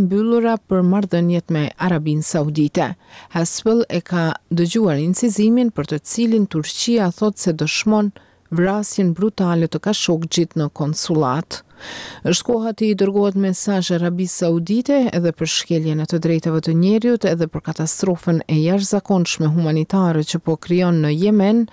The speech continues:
tha senatori demokrat Bob Menendez.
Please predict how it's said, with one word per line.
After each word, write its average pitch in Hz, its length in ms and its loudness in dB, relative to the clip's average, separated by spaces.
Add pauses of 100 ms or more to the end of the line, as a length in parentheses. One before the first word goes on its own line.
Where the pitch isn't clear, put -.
(520)
tha 202 180 2
senatori 208 640 2
demokrat 190 640 0 (160)
Bob 170 340 0
Menendez. 147 880 -2